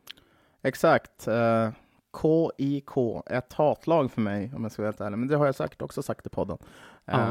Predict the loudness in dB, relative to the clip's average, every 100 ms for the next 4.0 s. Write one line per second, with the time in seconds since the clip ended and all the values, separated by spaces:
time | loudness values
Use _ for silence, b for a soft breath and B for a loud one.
0 | 0 0 2 2 2 2 2 2 -2 -6
1 | -12 -4 -2 -2 -2 -2 -6 -10 _ _
2 | -20 _ -20 -12 -8 -6 -4 -4 -4 -4
3 | -4 -4 -4 -2 -2 -2 -4 -4 -6